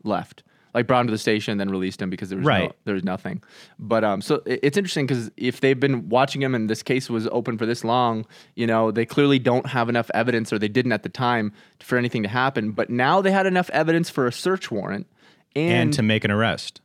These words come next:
Speaker 1: and there, there's, yeah, to make an arrest, and there's court dates, and, you know, there, I, so it's gray. And he's apparently, there's been, uh, uh, he's, you know, pled the fifth or whatever the fuck. He's not saying
Speaker 2: Of course he
Speaker 1: anything.
Speaker 2: did.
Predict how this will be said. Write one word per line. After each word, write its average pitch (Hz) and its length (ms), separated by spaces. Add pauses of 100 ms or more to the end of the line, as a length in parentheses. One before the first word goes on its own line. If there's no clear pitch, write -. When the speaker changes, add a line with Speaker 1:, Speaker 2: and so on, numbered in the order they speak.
(120)
Speaker 1:
and 156 280
there, 135 300
there's, 120 460
yeah, 120 280
to 139 120
make 117 180
an 120 80
arrest, 110 540
and 107 280
there's 101 260
court 139 320
dates, 123 420
and, 98 400
you 98 100
know, 107 160
there, 120 220
I, 101 80 (240)
so - 140
it's 151 100
gray. 139 340
And 127 160
he's 151 300
apparently, 139 500
there's 120 220
been, 113 240 (160)
uh, - 20
uh, 101 600
he's, 127 420 (260)
you 120 80
know, 101 220 (500)
pled 123 220
the 117 60
fifth - 420
or 107 100
whatever 101 280
the 98 60
fuck. - 280
He's 107 180
not 127 200
saying 117 280
Speaker 2:
Of 101 100
course 95 180
he 87 80
Speaker 1:
anything. 71 160
Speaker 2:
did. - 40